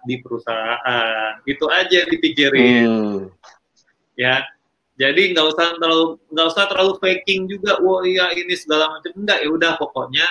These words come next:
Speaker 1: saya dipecat karena fungsi saya tidak relevan di masa pandemi.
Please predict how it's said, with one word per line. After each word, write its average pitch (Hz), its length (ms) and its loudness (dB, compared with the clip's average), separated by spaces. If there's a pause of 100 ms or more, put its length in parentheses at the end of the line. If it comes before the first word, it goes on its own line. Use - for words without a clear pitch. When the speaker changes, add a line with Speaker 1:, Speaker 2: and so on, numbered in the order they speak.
(260)
Speaker 1:
saya 127 160 -2
dipecat 139 640 0
karena 135 640 0
fungsi 127 400 -8
saya 127 400 -2
tidak 123 320 -6
relevan 120 720 -2 (480)
di 127 160 -4
masa 123 320 -6
pandemi. 117 560 -8